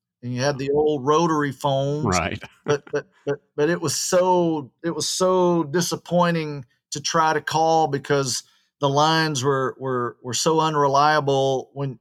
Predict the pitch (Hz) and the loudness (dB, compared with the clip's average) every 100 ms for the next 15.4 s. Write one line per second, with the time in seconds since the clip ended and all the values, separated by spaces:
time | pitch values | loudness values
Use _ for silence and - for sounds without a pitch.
0 | _ 131 131 151 151 123 151 147 139 127 | _ -8 0 0 -2 -4 0 2 2 0
1 | 123 - _ _ _ _ - 190 185 170 | -2 -8 _ _ _ _ -4 0 2 2
2 | 175 175 151 - 160 156 147 - 160 151 | 2 0 -4 0 2 2 0 0 0 0
3 | 156 135 156 156 156 160 151 143 156 143 | -2 -2 0 0 2 2 0 -2 -4 -2
4 | 156 160 156 143 139 139 127 - 156 151 | -2 -2 -2 -4 -2 -4 -4 -4 -2 -2
5 | 143 160 151 147 _ _ _ _ 175 175 | -4 -6 -6 -8 _ _ _ _ -4 0
6 | 165 160 - - 165 151 143 139 175 170 | 0 0 -4 0 0 0 -2 0 2 2
7 | 160 175 170 175 170 170 165 165 - _ | 2 2 2 0 0 2 2 0 -8 _
8 | _ 139 139 131 143 147 147 156 143 123 | _ 0 0 -2 -4 -2 2 2 2 0
9 | 143 - - 135 131 123 127 - 139 127 | -2 -2 -2 -2 0 0 0 -2 -2 -4
10 | - _ _ _ - - 147 139 135 123 | -8 _ _ _ -10 -2 0 2 0 -4
11 | - - 123 - 131 135 135 - 151 147 | -8 -6 -6 -4 -4 -2 -2 -2 -2 -2
12 | 135 147 151 151 151 147 147 143 143 139 | 0 2 4 4 4 2 2 0 0 -2
13 | 139 143 143 143 - - 151 151 147 156 | -2 -2 -2 -4 -6 -6 -4 -4 -4 -6
14 | 147 143 147 147 147 147 123 131 147 147 | -2 0 0 0 -2 -4 -6 -4 -2 -2
15 | 143 147 151 139 | 0 2 0 -2